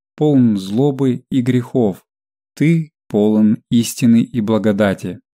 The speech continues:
Автор критики, высмеивая эти слова, вопрошает: стал бы человек, который хочет устроиться на работу или ждёт повышения по службе,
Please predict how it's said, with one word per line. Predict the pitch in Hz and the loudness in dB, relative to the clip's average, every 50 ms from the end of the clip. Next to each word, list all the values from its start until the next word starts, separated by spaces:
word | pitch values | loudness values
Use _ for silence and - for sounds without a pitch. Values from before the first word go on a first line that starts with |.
| _ _ _ _ _ _ _ _ _ _ _ _ - | _ _ _ _ _ _ _ _ _ _ _ _ -4
Автор | 117 117 110 - - 117 107 | -4 -4 -2 -2 -2 -2 -2
критики, | - - 131 147 160 151 - 127 - 113 | -2 -2 -2 -2 -2 -2 -4 -4 -2 0
высмеивая | 101 101 98 - - 120 113 110 107 101 98 92 95 95 95 95 92 | 0 0 -2 0 0 2 2 2 2 0 0 0 0 0 0 0 -2
эти | - 117 110 - 107 | -2 -4 -4 -4 -4
слова, | 98 - - 113 113 127 151 147 | -6 -4 -2 -2 0 0 -2 -2
вопрошает: | 120 123 120 - 139 139 127 - - 120 104 92 92 92 - _ _ _ _ _ _ _ - | -2 -4 -4 -4 -4 -6 -4 -4 -2 -2 -2 -2 -4 -6 -10 _ _ _ _ _ _ _ -20
стал | - - - 180 196 196 | -10 -4 0 0 0 2
бы | 165 151 127 | 2 0 -2
человек, | - - 123 117 110 113 151 180 - - | 0 0 0 0 2 2 0 0 -2 -4
который | 117 - - 110 104 98 | -6 -2 -2 -2 -2 -2
хочет | - - 127 127 120 - 117 - | -2 0 -2 -2 -2 -4 -6 -6
устроиться | 117 98 - - - 120 117 110 101 - - 101 | -6 -8 -6 -4 -2 0 0 0 0 -2 -2 0
на | 98 98 | 0 0
работу | 98 95 95 104 123 147 151 - - 98 90 85 _ _ _ _ _ - | 0 0 0 0 0 0 0 0 -2 -6 -10 -10 _ _ _ _ _ -4
или | - 117 110 113 | -2 0 0 0
ждёт | 110 95 104 123 131 120 - | 0 0 0 0 0 0 -2
повышения | - 107 104 107 101 - 135 120 110 98 92 | -2 -2 -2 -2 -2 -2 0 2 2 2 0
по | - 101 | -2 -4
службе, | 95 - - 143 170 160 131 107 104 90 85 | -6 -4 -2 0 0 0 0 -2 -4 -4 -4